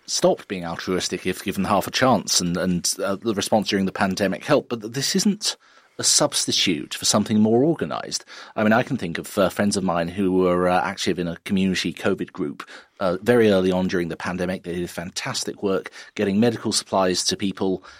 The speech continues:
and they all fell really ill with covid within a week of that. Um, and so it, I think, you know, a lot of these things actually, yes, they can supplement, but they shouldn't be a substitute for the state. Harking back to this Victorian mindset,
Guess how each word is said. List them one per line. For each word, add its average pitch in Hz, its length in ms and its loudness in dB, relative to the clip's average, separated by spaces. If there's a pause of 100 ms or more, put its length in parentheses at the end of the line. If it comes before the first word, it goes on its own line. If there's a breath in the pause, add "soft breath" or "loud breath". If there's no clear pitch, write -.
(360 soft breath)
and 117 180 4
they 107 100 8
all 98 120 4
fell 95 320 4
really 95 420 2
ill 87 140 -2
with 82 140 -4
covid 78 400 -4
within 82 220 -12
a 80 60 -8
week 85 240 -6
of - 80 -18
that. - 320 -6 (500 loud breath)
Um, 98 460 6
and 113 180 6
so 151 300 6
it, 143 220 0 (120)
I 120 120 4
think, - 280 -4
you 107 160 -2
know, 104 120 -2 (380)
a 127 40 -4
lot 135 180 4
of 151 80 -2
these 131 180 4
things 120 220 4
actually, 113 580 2 (220)
yes, 117 240 0
they 95 80 -2
can 85 160 -8
supplement, 95 560 0
but - 140 -14
they - 80 -12
shouldn't 190 380 -4
be 170 100 0
a 160 60 -2
substitute - 760 -4
for 98 300 0
the 95 40 -2
state. - 360 2 (300 loud breath)
Harking 170 420 2
back 139 240 0
to 131 160 0
this 117 320 0 (260 soft breath)
Victorian 135 720 2
mindset, 123 720 2